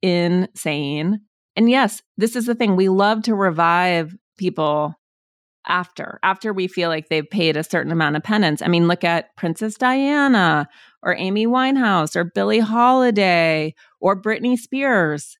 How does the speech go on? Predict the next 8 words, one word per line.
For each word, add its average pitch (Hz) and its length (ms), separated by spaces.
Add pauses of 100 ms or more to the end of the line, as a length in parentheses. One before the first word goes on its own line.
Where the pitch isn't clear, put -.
(220)
We 214 160
love 220 540
the 208 80
comeback. 214 600 (1400)
It - 180
looks - 240
very 226 320
different 180 600